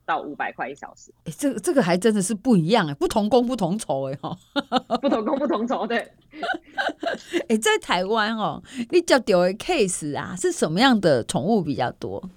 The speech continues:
Speaker 1: 我们一开始以为是狗狗会比较多，
Speaker 2: 嗯哼。
Speaker 1: 因为狗狗比较难照顾，
Speaker 2: 对。
Speaker 1: 还需要遛狗陪它玩，然后又很黏人。但是后来发现，可能是因为最近比较流行猫咪，养猫咪，
Speaker 2: 嗯哼。
Speaker 1: 然后大家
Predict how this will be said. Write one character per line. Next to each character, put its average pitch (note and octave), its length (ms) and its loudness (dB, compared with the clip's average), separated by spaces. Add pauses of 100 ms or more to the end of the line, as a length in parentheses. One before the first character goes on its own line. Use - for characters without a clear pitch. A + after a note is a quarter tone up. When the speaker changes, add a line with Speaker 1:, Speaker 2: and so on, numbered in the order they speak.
(240)
Speaker 1:
我 G#3 120 2
们 A3 120 2
一 F4+ 40 6
开 D4+ 260 0
始 - 180 -6
以 D#3 140 -8
为 - 160 -10
是 G#3+ 100 -14
狗 D#3 220 -4
狗 C3+ 160 -8
会 G3 100 -2
比 F3+ 100 -8
较 D3 140 -6
多， C#3 180 -6
Speaker 2:
嗯 - 20 -2
哼。 F#3+ 40 0
Speaker 1:
因 G#3 80 6
为 A3+ 80 4
狗 G#3 160 2
狗 D3+ 140 -4
比 D3+ 100 -6
较 F3+ 80 4
难 D3+ 240 0
照 D#3 140 2
顾， D3+ 220 -4
Speaker 2:
对。 - 60 -16 (140)
Speaker 1:
还 - 120 -2
需 - 100 0
要 F#3+ 340 6
遛 G#3 240 4
狗 D3+ 240 0
陪 F3 140 -6
它 F#3 140 -2
玩， D3 360 0
然 D#3 80 -4
后 E3 80 -2
又 F3+ 140 0
很 C#3 180 -10 (280)
黏 E3 280 -4
人。 D#3 280 0 (200)
但 A#3 120 2
是 A#3+ 260 4 (100)
后 C#4+ 140 4
来 A3 100 6
发 A3 220 4
现， A3 180 -6
可 F3 120 -16
能 D3+ 340 -12
是 - 160 -10
因 A#3+ 80 0
为 G3+ 420 2 (460)
最 C#4+ 160 4
近 B3+ 140 4
比 F3 40 4
较 F#3+ 60 4
流 F#3 220 6
行 E3 200 -8
猫 F#3+ 220 2
咪， G3+ 320 2
养 C#3 160 -6
猫 F3 220 -2
咪， F#3 240 -6 (120)
Speaker 2:
嗯 G3 360 0
哼。 G#3 80 -6
Speaker 1:
然 F#3 100 4
后 G3+ 80 6
大 G#3+ 160 4
家 G3 420 4